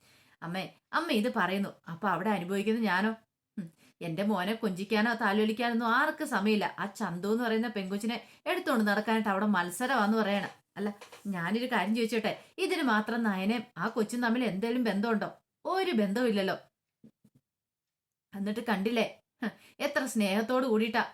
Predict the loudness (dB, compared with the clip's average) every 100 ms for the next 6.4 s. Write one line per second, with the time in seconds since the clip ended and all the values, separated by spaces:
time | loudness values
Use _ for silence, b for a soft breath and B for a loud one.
0 | B B B -2 -2 0 0 0 0 0
1 | 2 2 2 2 0 0 2 0 0 -4
2 | -4 -4 -2 0 0 -2 -8 _ _ -10
3 | -10 -10 -10 -10 -8 -6 -6 -6 -8 -10
4 | -8 -4 0 0 2 -2 -4 b b b
5 | _ -6 0 2 2 2 2 2 0 -2
6 | 0 0 -2